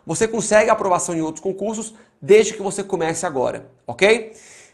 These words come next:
E, pessoal, ah, é isso, tá bom? Basicamente é isso. E a distribuição aí das disciplinas, mas eu já vou deixar essa parte aqui com o Fernando Mesquita. Eu gostei foi disso daqui, galera. Eu gostei disso, ó.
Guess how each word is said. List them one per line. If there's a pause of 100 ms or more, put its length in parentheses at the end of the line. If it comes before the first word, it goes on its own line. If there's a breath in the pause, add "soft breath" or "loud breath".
(140 loud breath)
E,
pessoal,
ah,
é
isso, (240)
tá
bom?
Basicamente
é
isso. (400 soft breath)
E
a
distribuição
aí
das
disciplinas,
mas
eu
já
vou
deixar
essa
parte
aqui (340 loud breath)
com
o
Fernando
Mesquita.
Eu
gostei
foi
disso
daqui,
galera.
Eu
gostei
disso,
ó.